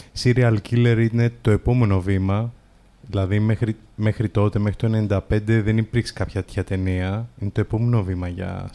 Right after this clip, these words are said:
serial killer, ε, ταινίες. Ε, και ακολουθεί στο master plan του.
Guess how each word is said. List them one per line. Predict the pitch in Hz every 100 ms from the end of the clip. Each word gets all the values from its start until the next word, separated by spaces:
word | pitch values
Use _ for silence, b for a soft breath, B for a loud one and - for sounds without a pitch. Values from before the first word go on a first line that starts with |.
| -
serial | 101 98 95 -
killer, | 101 95 92
ε, | 92 92 90
ταινίες. | - 98 98 95 98 117 - B B B B B -
Ε, | 104 101 101 104 104
και | -
ακολουθεί | 101 110 101 - -
στο | 123 104
master | 95 - - 101
plan | 95 95
του. | 104 104